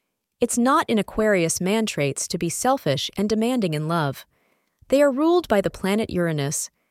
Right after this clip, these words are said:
and thus are always in the mood of experiments. They carry the same thing in their love life. It takes a very strong and interesting partner to keep an Aquarius man stable for a long time. This doesn't imply that they are bad at heart.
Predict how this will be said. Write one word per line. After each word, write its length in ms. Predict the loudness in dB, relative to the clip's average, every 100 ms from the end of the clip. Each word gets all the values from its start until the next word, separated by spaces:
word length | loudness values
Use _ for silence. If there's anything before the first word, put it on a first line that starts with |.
| _
and 160 | -2 2
thus 240 | 2 2
are 140 | -4 0
always 360 | 2 4 4 2
in 100 | -2
the 60 | -2
mood 220 | 0 -2
of 100 | -2
experiments. 840 | -4 -4 -2 0 0 -2 -4 -8 -10 _ _ _ _ _
They 100 | -2
carry 340 | -2 0 0 0
the 100 | 0
same 360 | -2 -2 -2
thing 320 | -2 -2 0 0
in 100 | -2
their 160 | -2
love 260 | 0 0 0
life. 380 | -2 -2 -6 -20 _ _ _ _ _
It 140 | -4 -2
takes 260 | -2 -2
a 80 | -4
very 320 | 0 0 0
strong 500 | -2 -4 0 0 0
and 140 | -2 -2
interesting 440 | -2 -2 -4 -4 -4
partner 500 | -2 -2 0 -4 -4 _ -12
to 80 | -8
keep 240 | -2 0 2
an 80 |
Aquarius 560 | 0 0 0 2 0 0
man 180 | -2 -2
stable 480 | -2 0 0 0 -2
for 160 | -2
a 80 | -2
long 320 | 0 0 0
time. 440 | -2 -2 -2 -4 -8 _ _ _ _ _ _ _ -4
This 180 | -2 2
doesn't 280 | 2 2
imply 480 | 0 -2 0 2 2
that 160 | 0 0
they 120 | 0
are 100 | 0
bad 300 | 0 2 2
at 100 | 0
heart. 440 | 0 0 0 -4